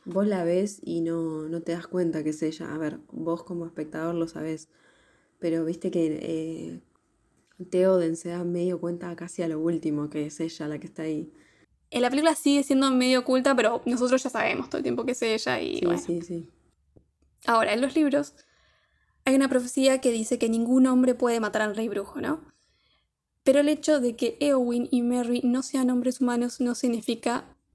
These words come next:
Speaker 2: eh, que por eso ganaron. En los libros, Merry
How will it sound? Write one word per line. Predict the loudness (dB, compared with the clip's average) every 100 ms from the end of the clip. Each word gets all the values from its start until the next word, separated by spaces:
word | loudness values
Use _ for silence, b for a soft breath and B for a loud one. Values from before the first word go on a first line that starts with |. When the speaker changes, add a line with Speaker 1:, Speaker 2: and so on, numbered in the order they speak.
| _ _
Speaker 2:
eh, | -4 -2 -6 -8
que | -6 -4 -2
por | -4 -4
eso | -4
ganaron. | -2 -2 -4 -8 -16 _ _ _ _ _ _ _ _ _ _
En | 0 2
los | 4
libros, | 2 2 0 0
Merry | 2 2 2 -2